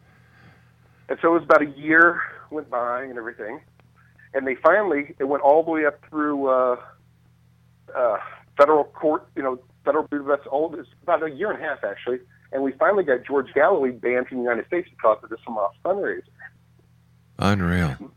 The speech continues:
Speaker 1: And we eventually got the, the gov-, governor's faith-based advisor to be removed as a faith-based advisor.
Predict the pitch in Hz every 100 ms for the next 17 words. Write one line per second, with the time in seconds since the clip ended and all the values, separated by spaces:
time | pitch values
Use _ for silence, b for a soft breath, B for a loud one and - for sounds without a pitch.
0 | - 170 180 143 135 123 185 - 135 139
1 | - 139 131 - _ B - - 135 151
2 | 151 139 135 160 139 - 151 - 131 -
3 | 160 170 - 131 - 139 117 123 170 165
4 | 143 - b b - 123 120 - 117 -
5 | 123 110 107 127 151 147